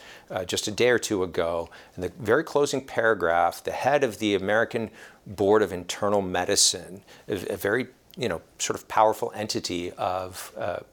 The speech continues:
of medicine, organized medicine in the United States, said that, you know, physicians in California who are challenging this law need to understand that they have some loyalty or fidelity to,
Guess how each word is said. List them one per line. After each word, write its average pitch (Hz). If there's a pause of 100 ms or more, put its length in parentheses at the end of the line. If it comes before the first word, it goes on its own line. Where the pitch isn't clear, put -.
of 92
medicine, 95
organized 95
medicine 95
in 101
the 92
United 87
States, 101 (500)
said 110
that, 107
you 117
know, 95
physicians 127
in 113
California 110
who 92
are 92
challenging 110
this 87
law 113 (360)
need 131
to -
understand 107 (260)
that 107
they 127
have 117
some 104 (180)
loyalty 123
or 107
fidelity 95 (360)
to, 104